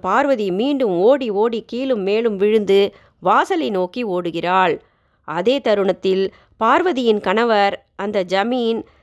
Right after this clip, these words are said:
வாசல் கதவை இழுத்து மூடச் சொன்னவுடன் மூடிய கதவுகளில் பலமாக அடிபட்டு இறந்தே போகிறாள் பார்வதி. முக்கிய உறவுகளில், அதுவும் உண்மை காதலின் அஸ்திவாரமே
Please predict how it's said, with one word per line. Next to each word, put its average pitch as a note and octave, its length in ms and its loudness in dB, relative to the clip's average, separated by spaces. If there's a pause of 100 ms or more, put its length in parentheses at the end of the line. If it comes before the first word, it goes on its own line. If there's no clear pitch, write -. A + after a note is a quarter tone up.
(280)
வாசல் E4 440 0
கதவை F#3+ 540 0
இழுத்து B3 400 -4
மூடச் C4+ 440 2
சொன்னவுடன் F3+ 640 0 (320)
மூடிய E4 440 2
கதவுகளில் F#3 840 0 (460)
பலமாக D#4+ 720 2
அடிபட்டு G#3 800 -4
இறந்தே C4 580 0
போகிறாள் F3+ 580 0
பார்வதி. E3 840 -2 (300)
முக்கிய G4+ 460 2
உறவுகளில், A3 720 0 (100)
அதுவும் B3+ 480 -4
உண்மை B3 480 -2
காதலின் G3 640 2 (140)
அஸ்திவாரமே F3+ 920 0